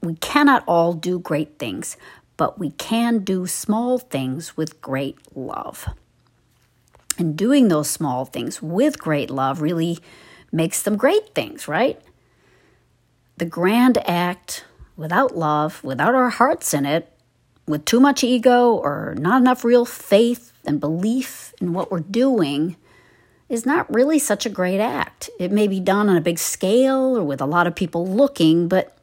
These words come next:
is it such a great thing at its heart? If it is without heart or without true values behind it? And as this thought about the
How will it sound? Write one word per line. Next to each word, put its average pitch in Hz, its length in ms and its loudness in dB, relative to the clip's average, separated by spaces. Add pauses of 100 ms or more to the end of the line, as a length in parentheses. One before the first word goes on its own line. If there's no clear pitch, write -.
(120)
is 202 160 0
it 311 100 -6
such 392 200 2
a 392 80 0
great 370 320 -2
thing 381 320 4 (260)
at 202 100 2
its 202 140 -2
heart? 220 400 0 (880)
If 185 140 -2
it 180 80 2
is 175 160 0
without 165 460 -2
heart - 520 -2 (420)
or 156 80 -4
without 160 400 -2
true 220 360 -4
values 214 640 0
behind 240 480 0
it? - 240 -4 (1800)
And 247 140 4
as 302 140 6
this 269 180 0
thought - 260 4
about 185 380 4
the 156 60 0